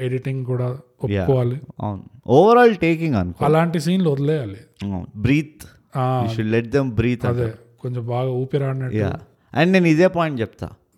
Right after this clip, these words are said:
Speaker 1: గాలి తగిలి
Speaker 2: నేను మనం ప్రీవియస్ మూవీలది కూడా
Speaker 1: మ్మ్.
Speaker 2: ఇది I, నేను ఎందుకు హైలైట్ చేస్తున్నానంటే, నేను ఈ స్టాండర్డ్ మెయింటైన్ చేస్తా.
Speaker 1: మ్మ్.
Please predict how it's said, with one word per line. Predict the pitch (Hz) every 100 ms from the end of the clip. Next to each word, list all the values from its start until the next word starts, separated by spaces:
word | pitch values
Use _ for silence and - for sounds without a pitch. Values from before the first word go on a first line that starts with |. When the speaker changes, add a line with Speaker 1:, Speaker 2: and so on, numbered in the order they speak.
| 127
Speaker 1:
గాలి | 123 127
తగిలి | 127 127 113
Speaker 2:
నేను | 131 135
మనం | 135 131
ప్రీవియస్ | 127 123 131 151 143 - _ -
మూవీలది | 123 123 123 117
కూడా | 101 90 101 185
Speaker 1:
మ్మ్. | 127 117 110 117
Speaker 2:
ఇది | 123 120 113
I, | 107 113 80
నేను | 87 117
ఎందుకు | 113 120 131
హైలైట్ | 120 117 104
చేస్తున్నానంటే, | 104 - 101 90 85 85 127 196 _ 117
నేను | 135 175 190
ఈ | 143 147
స్టాండర్డ్ | 156 - 139 147 151
మెయింటైన్ | 135 120 110 95
చేస్తా. | 82 - - - -
Speaker 1:
మ్మ్. | 117 107